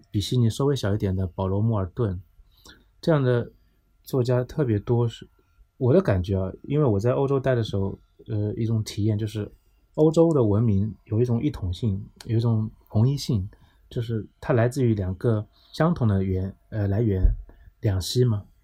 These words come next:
希伯来和希腊嘛。这两希的文明的根基是造就了他们文学文化的这种繁荣，或者他们对文化的重视。这跟美国还真的不一样，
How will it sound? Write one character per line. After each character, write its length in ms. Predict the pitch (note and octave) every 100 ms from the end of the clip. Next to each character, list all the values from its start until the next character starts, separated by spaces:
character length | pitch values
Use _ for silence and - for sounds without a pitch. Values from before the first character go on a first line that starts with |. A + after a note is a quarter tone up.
| _
希 180 | - B2
伯 120 | A#2
来 120 | G#2
和 140 | A2
希 160 | G2+ -
腊 180 | B2+ G#2
嘛。 100 | G2 - _ _ _ _
这 140 | - F3+
两 260 | B2+ G2
希 300 | F#2 - D#3+
的 260 | D3 A#2 G#2+ - _
文 180 | A2+ C3
明 180 | B2+
的 80 | A2+
根 240 | A2 C#3+ C3+
基 240 | C#3 C3+
是 220 | B2+ A2
造 240 | - C3 G2+
就 180 | A#2
了 100 | G2+
他 200 | F#2+ -
们 180 | G#2+ G#2
文 220 | F#2+ G2+
学 360 | A2+ - F#2+ F#2
文 280 | F#2+ F#2 G2
化 240 | B2+ A2
的 160 | F#2+ F2+
这 120 | G2+
种 200 | F#2+ G2 -
繁 200 | G2+ G2
荣， 240 | G#2+ G2
或 160 | G2+ G#2
者 120 | G2
他 180 | - -
们 120 | A2+
对 100 | A#2
文 220 | F#2+ F#2
化 280 | G#2+ B2+ G#2
的 220 | F#2+ F#2 - _ _
重 260 | - D3 G2
视。 320 | - G2+ F#2+ - _ _ -
这 120 | E3+
跟 100 | D#3+
美 160 | A2
国 140 | F#2+ G#2+
还 100 | G2
真 160 | B2
的 100 | A#2 G2+ _ _
不 100 | B2+
一 80 | G2+
样， 240 | G2+ F2+